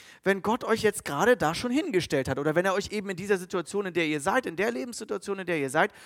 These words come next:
hat er dich berufen. Vielleicht hast du so viel durchgemacht in deinem Leben, er hat dich trotzdem berufen.“ Wenn du aber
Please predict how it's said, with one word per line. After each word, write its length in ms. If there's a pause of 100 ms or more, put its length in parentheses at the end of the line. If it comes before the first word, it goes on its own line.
(160)
hat 180
er 60
dich 160
berufen. 440 (320)
Vielleicht 320
hast 160
du 60
so 160
viel 200
durchgemacht 480
in 60
deinem 140
Leben, 300 (200)
er 100
hat 100
dich 100
trotzdem 480
berufen.“ 500 (1000)
Wenn 100
du 120
aber 300